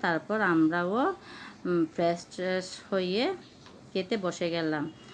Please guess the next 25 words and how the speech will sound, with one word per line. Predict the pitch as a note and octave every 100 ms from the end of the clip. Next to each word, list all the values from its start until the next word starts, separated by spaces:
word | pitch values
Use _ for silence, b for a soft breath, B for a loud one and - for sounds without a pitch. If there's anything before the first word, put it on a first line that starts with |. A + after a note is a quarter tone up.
| B B -
আহ, | F3 D#3+ D#3 D3+
বসে | E3+ E3 F3+
গেলাম | F3+ F3+ F3+
বলতে | F#3 F3+ - A#3 G3+
যে | F#3 F#3+
আমরা | E3+ E3 F3+
যারা | E3+ D#3+ F3+
আসছিলাম, | E3+ - - F3 F3+ F3+ F3 E3
তারপর | E3+ D#3+ D#3+
আমার | D#3+ E3+
বাসুর, | F3 F3 E3+ - D#3+ E3 E3
আমরা | D#3 D#3 E3+
অনেকে | E3 D#3+ E3 - E3
আর | D#3 C#3+
কি, | D#3 D3+ D3 B B B B D#3+
যারা | D#3 D#3 F3
এখনও | E3 F3 F3+ F3+ -
খাই | F#3
নাই | F3+ A3 A3
তারা | F#3 E3+ F3+
আমরা | E3 E3 F3+
এখন | F3 A#3+ G#4 F#4+ - -
খেতে | F3 F3+
বসে | E3+ E3 E3
গেলাম। | D3+ D3+ D3+